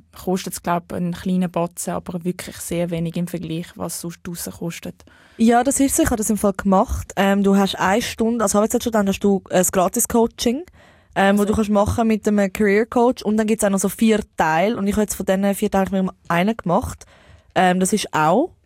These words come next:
Speaker 2: in-, also inklusive der Studiengebühren, dort ist es um Ikigai gegangen. Also so um, ähm,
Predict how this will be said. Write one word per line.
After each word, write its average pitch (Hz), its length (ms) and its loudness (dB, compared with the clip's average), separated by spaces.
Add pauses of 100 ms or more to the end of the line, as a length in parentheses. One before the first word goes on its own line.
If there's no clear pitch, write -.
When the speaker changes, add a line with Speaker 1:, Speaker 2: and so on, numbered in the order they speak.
(140)
Speaker 2:
in-, 233 220 -2
also 196 240 2
inklusive 220 400 0
der 202 80 -2
Studiengebühren, 247 760 0 (340)
dort 220 140 0
ist 220 60 2
es - 80 0
um 214 80 0
Ikigai 214 480 2
gegangen. 160 320 0
Also 175 200 2
so 175 220 4
um, 175 260 2
ähm, 165 440 0